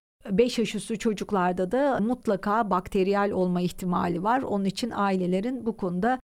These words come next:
dikkat edip ateşi yüksekse hastaneye getirmesi önemli tabii ki çocukları.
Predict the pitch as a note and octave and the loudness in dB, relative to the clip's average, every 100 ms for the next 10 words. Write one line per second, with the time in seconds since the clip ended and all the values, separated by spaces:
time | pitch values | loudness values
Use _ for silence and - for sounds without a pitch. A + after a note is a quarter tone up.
0 | - G#3+ A3+ G#3 F#3 B3+ - - G3+ G#3 | -6 -2 0 0 0 -2 -2 -4 0 0
1 | - G#3 - - F3 - A#3 B3 - - | 0 -2 0 0 0 0 -2 -2 -6 -6
2 | G3+ - F#3 F#3 F#3+ F#3+ F3+ - F#3 E3 | -4 0 0 2 0 0 -2 -4 -4 -4
3 | - B3+ F#3+ F3+ E3+ E3 E3 E3 - - | -2 0 0 0 -4 -6 -8 -8 -10 -8
4 | E3 - - E3+ | -8 -8 -8 -8